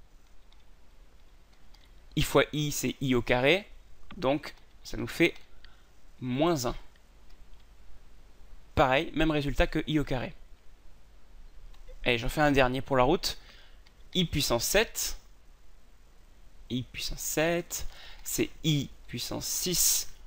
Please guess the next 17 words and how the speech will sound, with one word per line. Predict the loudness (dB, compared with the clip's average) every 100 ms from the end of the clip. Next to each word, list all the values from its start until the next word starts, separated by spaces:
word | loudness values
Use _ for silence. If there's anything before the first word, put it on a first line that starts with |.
| -16
fois | -16 -6 -2 -2 -6 0
I. | 4 4 2 -8 -16 -16 -16 -16 -18 -18 -18 -18 -12 -2
I | 0
puissance | 2 0 0 0
six, | 0
c'est | 4 4
moins | 6 6 6 6
un | 6 4 -6 -16 -16 -18 -16 -16 -16 -18 -18 -12
fois | 2 2 2
I, | 0 2
ça | 2
nous | 0
fait | 2 4 4
moins | 2 2 2
I. | 2 6 6 6 -2 -18 -18 -16 -16 -16 -10
Vous | 2
voyez, | 4 4